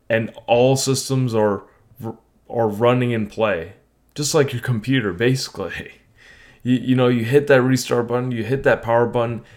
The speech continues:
and it powers, that, that power just goes through this, through the circuits in your motherboard,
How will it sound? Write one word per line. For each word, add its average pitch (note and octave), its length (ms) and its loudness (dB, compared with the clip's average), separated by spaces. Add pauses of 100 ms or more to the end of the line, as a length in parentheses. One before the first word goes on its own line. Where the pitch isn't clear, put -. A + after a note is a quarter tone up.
(220)
and B2+ 120 2
it A#2+ 220 -2
powers, D3 720 0 (380)
that, A#2 240 -2
that G#2+ 180 0
power D3+ 380 2
just B2 240 -4
goes C#3 380 2 (140)
through C#3 300 2
this, A#2+ 320 -4 (300)
through C#3 340 2
the A2 140 -4
circuits B2+ 580 -2
in A#2+ 220 -4
your F#2+ 180 -6 (160)
motherboard, B2+ 800 0